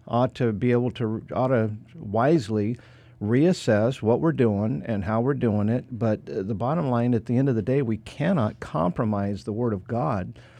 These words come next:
in order to get desired results. And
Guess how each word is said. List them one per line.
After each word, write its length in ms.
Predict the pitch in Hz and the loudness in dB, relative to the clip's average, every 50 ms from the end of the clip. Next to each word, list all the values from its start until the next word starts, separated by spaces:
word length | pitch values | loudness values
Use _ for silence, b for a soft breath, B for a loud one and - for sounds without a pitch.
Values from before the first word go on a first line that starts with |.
| B B B B B | B B B B B
in 160 | - 117 117 | -2 0 2
order 380 | 120 117 117 120 123 131 127 123 | 2 2 2 2 2 0 0 -2
to 320 | 120 - - 139 127 123 | -4 -4 -2 -2 0 0
get 300 | 107 95 113 120 120 - | 0 0 0 0 0 0
desired 480 | 104 120 104 - 120 110 107 110 104 95 | -2 -4 -2 0 0 0 0 0 0 0
results. 600 | 104 104 87 82 113 110 101 80 - - - - - - | -2 -4 -2 -2 -2 -2 -2 -2 -6 -10 -16 -18 -16 -10
And 400 | - 110 101 101 101 101 101 | -8 -6 -4 -4 -4 -4 -6